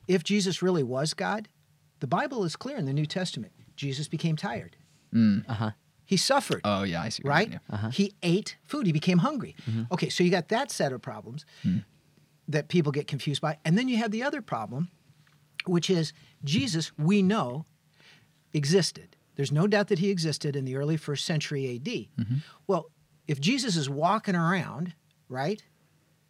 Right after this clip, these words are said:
Speaker 1: being followed by all these disciples,
Speaker 2: Mm-hmm.
Speaker 1: how is it that he, at the exact same time, can be all-powerful,
Speaker 3: Mm-hmm.
Speaker 1: all-knowing,
Speaker 2: Mm.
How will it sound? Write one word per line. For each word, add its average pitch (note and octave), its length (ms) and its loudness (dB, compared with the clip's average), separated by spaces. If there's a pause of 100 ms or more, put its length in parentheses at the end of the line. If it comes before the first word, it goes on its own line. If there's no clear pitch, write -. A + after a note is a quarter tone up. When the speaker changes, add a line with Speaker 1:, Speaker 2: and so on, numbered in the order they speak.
(100)
Speaker 1:
being D#3 160 4
followed F3+ 340 2
by E3+ 120 4
all F3 120 6
these D#3 160 0
disciples, D#3 560 -8
Speaker 2:
Mm-hmm. B2 180 2
Speaker 1:
how C4 160 4
is C4+ 120 -2
it A#3 100 -8
that G#3+ 120 -2
he, F#3+ 260 -4
at F3 160 -4
the D#3 100 0
exact C3+ 420 -4
same A3 220 -4
time, D#3+ 300 -8
can D3+ 160 -6
be C3 140 -6 (180)
all-powerful, E3 800 0 (100)
Speaker 3:
Mm-hmm. G2+ 240 0 (680)
Speaker 1:
all-knowing, E3 580 4
Speaker 2:
Mm. A#2 240 2